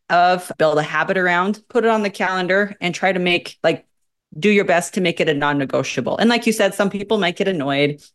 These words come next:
I was feeling a little bit bad. Like, I know Brooke has to leave a little bit early, but it's, it's important that I get in and get my training in.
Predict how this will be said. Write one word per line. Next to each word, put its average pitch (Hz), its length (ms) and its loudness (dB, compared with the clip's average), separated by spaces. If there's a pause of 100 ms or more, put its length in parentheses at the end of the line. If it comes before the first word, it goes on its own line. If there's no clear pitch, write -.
I 180 100 2
was 214 280 2
feeling 196 280 2
a 180 40 2
little 170 220 4
bit 165 240 0
bad. 147 320 0
Like, 151 160 -2
I 160 40 -2
know 156 140 -4
Brooke 151 300 -2
has 156 220 -4
to 165 100 -8
leave 151 220 0
a 156 40 2
little 151 200 4
bit 147 220 0
early, 147 460 2 (480)
but 180 380 2 (100)
it's, - 460 -6
it's 214 140 -6
important 254 580 0
that 247 120 0
I 226 80 2
get 240 200 2
in 240 160 4
and 220 100 2
get 202 140 0
my 202 120 2
training 196 420 0
in. 135 180 0